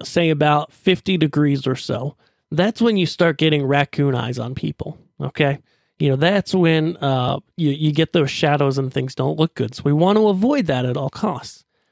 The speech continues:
So with that in mind, um, I generally like to space the lights out in situations like this,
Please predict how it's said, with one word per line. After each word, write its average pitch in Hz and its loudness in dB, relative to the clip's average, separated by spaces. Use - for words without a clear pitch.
So 196 0
with 214 0
that 247 2
in 165 0
mind, 151 0
um, 139 0
I 185 2
generally 277 2
like 180 0
to 175 -4
space - -2
the 165 2
lights 143 0
out 135 2
in 131 0
situations 151 0
like 147 2
this, 117 -6